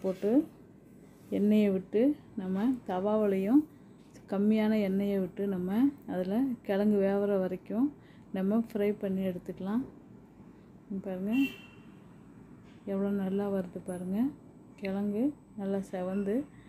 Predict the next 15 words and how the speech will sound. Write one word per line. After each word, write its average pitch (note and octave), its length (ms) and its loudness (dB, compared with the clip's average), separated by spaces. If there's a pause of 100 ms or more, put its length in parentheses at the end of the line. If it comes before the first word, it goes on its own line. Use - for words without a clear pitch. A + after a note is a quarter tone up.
(300)
வறுபட்டுருச்சு. G3 760 -4 (300)
இந்த G3 200 0
மாதிரி G3 220 2 (200)
நம்ம G3+ 200 2 (480)
பிசைஞ்சு G#3 400 0
வச்சுருக்க G3+ 340 -2 (120)
கிழங்கு G3 360 0
எல்லாத்தையுமே F#3+ 500 0 (120)
எடுத்து F#3+ 300 0 (640)
நல்லா G3+ 300 2
வறுத்து G3 400 2
வச்சுக்கலாம். G3 520 0 (2750)
உங்களுக்கு G3+ 420 2 (440)
மீன் A3+ 240 8
வறுவலுக்கும் G3 580 2